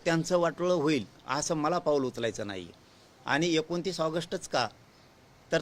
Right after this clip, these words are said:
तोपर्यंत पाऊस पडल्याच्या नंतर जून जुलैमध्ये त्यांच्या पेरण्यासुद्धा पूर्ण होत्या. आता उन्हात गेलं तर आता मशागत, अ, मशागत करण्याचे दिवस आहेत, आता मशागत करतील आणि ऊन पण आहे.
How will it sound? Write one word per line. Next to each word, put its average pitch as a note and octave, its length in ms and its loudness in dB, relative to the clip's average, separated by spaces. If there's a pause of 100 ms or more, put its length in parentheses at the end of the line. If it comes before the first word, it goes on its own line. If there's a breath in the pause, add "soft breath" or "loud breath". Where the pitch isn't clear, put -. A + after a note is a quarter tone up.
तोपर्यंत G3+ 400 6 (160)
पाऊस G3 240 4
पडल्याच्या F#3 400 6
नंतर F3+ 260 4
जून E3+ 340 0
जुलैमध्ये E3+ 500 4
त्यांच्या F3+ 300 2
पेरण्यासुद्धा G#3+ 600 8
पूर्ण D3+ 280 4
होत्या. A2+ 260 -4 (1600)
आता D#3 300 4
उन्हात G3+ 320 6
गेलं G#3 400 4
तर G3 80 2
आता F#3 200 0
मशागत, F3 520 0
अ, D3 380 2
मशागत D#3+ 400 2 (100)
करण्याचे F#3 340 0
दिवस F3+ 260 0
आहेत, F#3+ 140 0 (1700)
आता C#3+ 180 0
मशागत F3+ 380 4 (100)
करतील F#3+ 360 0 (260)
आणि F3 140 4
ऊन G3+ 200 8
पण D3 200 4
आहे. F#2+ 100 -8